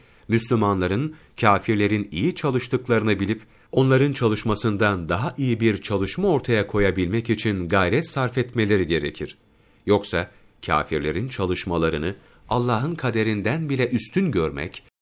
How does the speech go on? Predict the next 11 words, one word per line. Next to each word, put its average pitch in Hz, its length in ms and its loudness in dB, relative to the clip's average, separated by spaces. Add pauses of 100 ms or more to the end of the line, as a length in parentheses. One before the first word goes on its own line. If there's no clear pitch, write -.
(120)
itikadi 104 760 -2
bir 135 140 0
probleme 113 580 2
sebebiyet 76 680 -2
verecektir. 73 680 -4 (840)
Kulların 175 420 4
işlemiş 135 560 0
oldukları 131 500 2
günahların 82 680 -2 (340)
Allah'ın 110 520 0
yardımıyla 87 680 -2